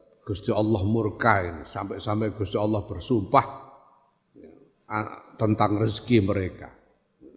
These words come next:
Membuat marah karena apa? Karena keterlaluan tidak tawakalnya kepada Allah dalam soal rezeki.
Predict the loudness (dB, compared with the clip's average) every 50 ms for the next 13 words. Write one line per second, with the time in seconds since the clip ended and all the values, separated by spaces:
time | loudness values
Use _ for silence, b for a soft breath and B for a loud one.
0 | -20 _ _ _ _ _ _ _ _ _ _ _ _ _ _ _ _ _ _ 0
1 | 2 4 6 6 4 4 4 4 4 4 4 4 4 2 4 4 2 2 2 0
2 | 0 0 0 0 0 0 0 2 2 2 4 4 4 4 4 4 4 6 6 6
3 | 8 6 6 4 2 0 -4 -10 -18 -20 -20 -20 _ _ _ _ _ _ _ _
4 | _ _ _ _ _ _ _ _ _ _ _ _ _ _ _ _ _ _ _ _
5 | _ _ _ _ _ _ _ _ _ 0 0 0 2 4 4 4 4 4 0 -4
6 | -10 -4 0 4 4 6 6 6 4 4 2 4 6 6 6 6 6 6 4 4
7 | 2 -2 -4 -6 -8 -8 -8 -2 0 2 0 2 4 4 4 4 6 6 6 6
8 | 6 4 4 2 2 2 2 2 2 0 0 0 2 2 2 2 2 0 -4 -12
9 | -14 -16 -16